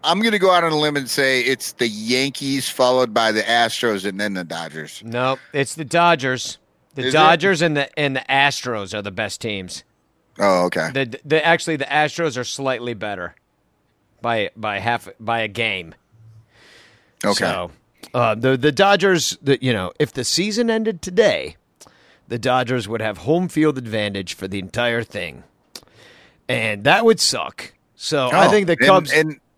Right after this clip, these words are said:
Speaker 1: I'm actually wrong about that. Minnesota is actually better than the Yankees.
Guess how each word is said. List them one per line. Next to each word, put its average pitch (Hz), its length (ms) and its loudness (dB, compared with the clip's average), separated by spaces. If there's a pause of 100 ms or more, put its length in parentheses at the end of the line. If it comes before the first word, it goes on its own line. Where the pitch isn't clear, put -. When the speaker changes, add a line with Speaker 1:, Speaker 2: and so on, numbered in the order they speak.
(120)
Speaker 1:
I'm 220 160 4
actually 165 260 4
wrong 165 240 4
about 160 180 2
that. 170 140 2
Minnesota 220 640 2
is 113 260 2
actually 117 440 2
better 113 340 2
than 107 180 -2
the 107 80 -4
Yankees. 110 600 -4